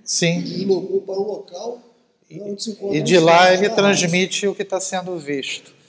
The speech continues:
Speaker 1: É, naquele vídeo que a gente colocou, que a, a gente até, eu até achei, até achei estranho quando eu vi o vídeo, que eles dividiram o, o cordão em três, né?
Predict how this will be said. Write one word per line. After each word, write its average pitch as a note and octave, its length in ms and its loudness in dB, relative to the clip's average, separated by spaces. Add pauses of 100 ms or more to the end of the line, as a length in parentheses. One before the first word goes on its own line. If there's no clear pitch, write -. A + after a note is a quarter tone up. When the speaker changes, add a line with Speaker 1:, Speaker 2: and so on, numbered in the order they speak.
(300)
Speaker 1:
É, D#3+ 220 -4
naquele B3 360 0
vídeo G#3+ 300 -2
que G#3+ 60 -10
a G3+ 60 -2
gente F#3+ 120 -10
colocou, F3+ 560 0
que E3 280 -2
a, D#3 360 -4 (520)
a D#3 160 -6
gente G3 180 -2
até, G3 320 2
eu G3+ 80 6
até G3+ 160 2
achei, A#3+ 240 2
até F#3+ 300 2
achei A3 240 2
estranho G3+ 560 0
quando E3 160 0
eu D#3+ 120 6
vi D3+ 140 0
o D3 100 2
vídeo, D#3 440 -4
que F3 100 -2
eles D3+ 420 -4
dividiram D#3+ 760 0 (340)
o, D3 240 4
o C#3+ 600 4
cordão E3 580 6
em G3+ 80 0
três, G3+ 460 4
né? F#3+ 280 -2